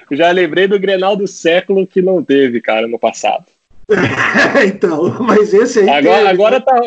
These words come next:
Speaker 1: tá rolando na Libertadores aí, mas o do ano passado aí não, não, não rolou.
Speaker 2: Não deu boa, não.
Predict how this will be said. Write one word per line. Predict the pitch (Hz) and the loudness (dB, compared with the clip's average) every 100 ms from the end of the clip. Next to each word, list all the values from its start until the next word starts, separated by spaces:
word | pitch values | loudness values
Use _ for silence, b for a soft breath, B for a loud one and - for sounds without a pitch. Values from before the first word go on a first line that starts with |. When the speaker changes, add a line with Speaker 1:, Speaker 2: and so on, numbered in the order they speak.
| 220 b - | -6 b -4
Speaker 1:
tá | 220 | 0
rolando | 226 214 226 233 | 2 2 0 -2
na | 233 | -4
Libertadores | 220 202 226 254 202 165 180 143 | -4 -2 -2 -2 -2 0 0 0
aí, | 127 131 143 | 0 2 0
mas | 117 113 110 | -2 -4 0
o | 135 143 | 0 2
do | 139 | 2
ano | 147 147 | 2 2
passado | 151 135 - 131 147 151 | 2 0 0 0 2 2
aí | 147 | 0
não, | 156 160 160 156 151 - - 139 160 | -2 -6 -10 -8 -10 -8 -2 2 4
não, | |
não | 151 151 151 | 4 2 2
rolou. | 165 143 113 _ - - - _ | 2 2 0 _ -20 -20 -20 _
Speaker 2:
Não | 156 185 190 | -6 -2 0
deu | 202 220 | 0 2
boa, | 185 196 202 | 2 2 2
não. | 180 | 0